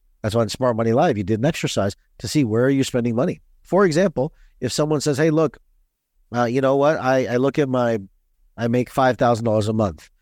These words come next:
and I look at my, my income, and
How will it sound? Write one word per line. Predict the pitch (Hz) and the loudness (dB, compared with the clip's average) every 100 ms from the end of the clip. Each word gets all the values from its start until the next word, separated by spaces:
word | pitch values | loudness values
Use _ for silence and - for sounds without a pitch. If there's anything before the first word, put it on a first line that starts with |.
| _ _ _ | _ _ _
and | 110 | 0
I | 117 | 2
look | 131 147 | 2 0
at | |
my, | 120 113 110 110 107 - _ _ _ | 0 2 2 0 -2 -6 _ _ _
my | 101 117 | -2 0
income, | 127 160 165 123 98 131 185 _ _ _ _ _ _ _ | 0 0 0 0 0 -2 -6 _ _ _ _ _ _ _
and | 107 110 107 101 | 0 2 0 -2